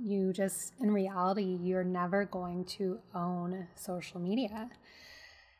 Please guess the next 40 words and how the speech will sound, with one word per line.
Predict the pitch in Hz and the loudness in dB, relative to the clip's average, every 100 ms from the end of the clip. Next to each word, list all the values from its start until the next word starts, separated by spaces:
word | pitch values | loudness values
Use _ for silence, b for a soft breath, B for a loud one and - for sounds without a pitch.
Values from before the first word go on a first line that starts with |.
| B _ - | B _ 0
They | 202 196 190 196 | 4 6 6 4
can | 208 208 | 4 2
always | 208 190 196 208 220 | 4 4 4 4 2
change | 220 - 202 196 | 2 0 2 2
their | 202 202 214 | 2 0 0
algorithm | 175 202 220 247 311 277 | 2 2 2 2 2 4
where | 196 190 | 4 4
all | 196 185 | 4 4
of | 180 | 4
a | 185 | 0
sudden | - 175 180 175 180 214 208 | 0 0 2 2 0 0 -2
you | 175 | -2
have | 175 165 | -2 -6
to | - | -10
pay | - 185 175 - | -10 -8 -6 -2
for | 180 | 2
it. | 208 277 381 - B B B B B - | 2 0 -2 -12 B B B B B -6
They | 180 180 180 180 | 2 2 2 0
can | - - 180 170 170 170 175 | -6 -2 0 2 2 2 2
decide | 185 170 - 175 170 165 | 2 -2 0 2 2 0
they | 175 | -2
don't | 170 180 214 | -2 -2 0
like | 214 - | 0 2
you | 226 | 2
one | 220 214 | 4 4
day | 208 208 208 | 4 2 2
and | 208 190 | 2 0
kick | 175 185 - | -2 -6 -6
you | 175 220 202 | -6 -6 -6
off | 160 165 - - - _ | -4 -4 -8 -20 -20 _
your | 185 160 | -8 -8
account | - - 202 214 220 | -6 0 2 2 -2
that | 214 | -4
you | 196 185 | -2 -2
spent | - - 175 220 - | -4 -6 -6 -6 -10
so | - | -6
much | 170 180 - | -6 -6 -10
time | - 185 170 170 | -10 -6 -4 -4
building | 165 165 151 185 | -4 -8 -8 -4
up. | 202 220 - | 0 0 -2